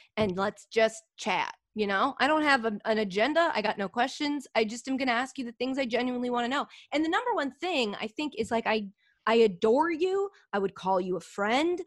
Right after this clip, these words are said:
And I, but I do barely know anything about you.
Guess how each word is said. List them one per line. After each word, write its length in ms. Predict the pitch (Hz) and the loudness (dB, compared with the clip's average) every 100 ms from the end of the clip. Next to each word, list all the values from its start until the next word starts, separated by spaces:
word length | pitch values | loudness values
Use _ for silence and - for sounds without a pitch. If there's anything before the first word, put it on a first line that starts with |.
| - _ | -14 _
And 100 | 247 | 0
I, 220 | 254 233 - _ _ | 2 0 -4 _ _
but 120 | 262 | 4
I 120 | 247 | 4
do 240 | 226 370 453 254 | 4 4 4 4
barely 520 | 262 381 427 330 311 | 4 4 4 4 4
know 220 | 277 240 | 4 4
anything 460 | 220 208 208 208 202 | 4 0 -4 -6 -6
about 380 | 190 233 339 - | 0 0 0 -4
you. 180 | 131 | -12